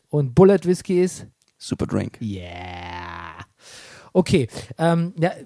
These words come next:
Speaker 1: also ganz ehrlich, wir haben das neulich schon mal, also, äh, hinter den Kulissen, äh, ähm, ähm, bisschen Backstage-Talk gemacht, Rüdiger und ich. Wir sind so unmotiviert, wir wissen wirklich nicht, ob wir für diese W M podcasten sollen. Äh, zudem, dass wir beide irgendwie so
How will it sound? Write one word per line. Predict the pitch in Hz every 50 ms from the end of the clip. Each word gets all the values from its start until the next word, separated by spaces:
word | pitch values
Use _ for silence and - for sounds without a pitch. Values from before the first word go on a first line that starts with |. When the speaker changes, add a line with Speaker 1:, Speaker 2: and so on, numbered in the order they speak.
| 151 - -
Speaker 1:
also | - 156 139 147
ganz | 175 180 185 -
ehrlich, | 190 233 233 175
wir | 160 156
haben | 175
das | 175 -
neulich | - 170 208 208
schon | - 202 175
mal, | 170 170
also, | 156 139 135 147 147 156 -
äh, | - 147 -
hinter | - 185 226 233 - 175
den | 151 147 135
Kulissen, | - - 151 139 151 170 - 208 214 226 190 - - _ _ -
äh, | 127 120 127 139 143 127 123 123 120 120
ähm, | 120 123 - 139
ähm, | 127 120 113 113 113 113 120 113
bisschen | - 143 - - 139 135 131 120 - - _ _ - _ _
Backstage-Talk | - 151 151 - - - 185 175 - - - - 208 196 214 - -
gemacht, | - 180 165 170 180 - -
Rüdiger | 170 165 170 165 160 156
und |
ich. | 165 180 - -
Wir | 143
sind | 127 139 135
so | 123 170 202
unmotiviert, | 208 202 202 214 196 170 - 135 127 151 160 - -
wir | 143 127
wissen | 143 - 165 156
wirklich | 135 160 - - 151
nicht, | 160 147 143
ob | 135
wir | 139 131
für | 127 127
diese | 131 127 127 127 - _ - - - - - - - _ _
W | - 131
M | 123 123 139 -
podcasten | - - 185 - - - 135 117 107 - - 123
sollen. | 107 120 117 131 156 175 - - - - - - - _
Äh, | - 110
zudem, | - - 151 143 139 151 151
dass | 156 139 135
wir | 139 127
beide | 120 120 120 139 156 160
irgendwie | 151 139 135 135 131
so | 123 131 135 139